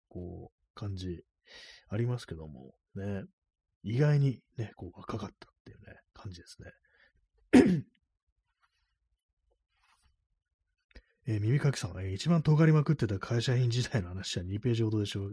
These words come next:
略されています。あ、なんか結構なんかもう、や-、やばい人だっていうね、なんかこう、そういうね、ことをよく言われてますからね。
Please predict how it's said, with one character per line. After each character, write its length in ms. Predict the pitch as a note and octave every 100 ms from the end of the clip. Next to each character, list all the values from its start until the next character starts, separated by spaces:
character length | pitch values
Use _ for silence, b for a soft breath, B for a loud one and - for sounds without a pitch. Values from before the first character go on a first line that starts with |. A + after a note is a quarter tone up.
| - A2
略 160 | F#2+
さ 120 | -
れ 60 | F#2
て 100 | F2+
い 20 |
ま 140 | F2+ F2+
す。 180 | - _ - - B B B B B
あ、 120 | F2+
な 100 | F#2
ん 60 | G2+
か 80 | A2
結 200 | - D3+
構 140 | A2
な 80 | G#2
ん 60 | G#2
か 60 | F#2
も 380 | F#2+ F2 E2+ - _ A2+
う、 60 |
や-、 80 | G#2+
や 140 | A2 A#2+
ば 140 | A#2+
い 40 |
人 180 | A#2+ C3
だ 100 | -
っ 40 | - -
て 160 | -
い 20 |
う 80 | F2+
ね、 140 | F#2 F#2
な 120 | F#2+
ん 60 |
か 80 | F2+
こ 220 | F2+ F2+ -
う、 40 | B B B B
そ 240 | - A#2+
う 60 | B2
い 80 | A#2
う 60 |
ね、 220 | A#2+ B2+ -
こ 120 | G2+
と 80 | G2+
を 440 | G2 G2 G2 F#2+
よ 140 | F#2+ G2+
く 40 |
言 60 | F2+
わ 40 |
れ 60 | G2
て 80 | G#2
ま 80 |
す 60 | G2+
か 100 | -
ら 200 | - -
ね。 120 | D#2+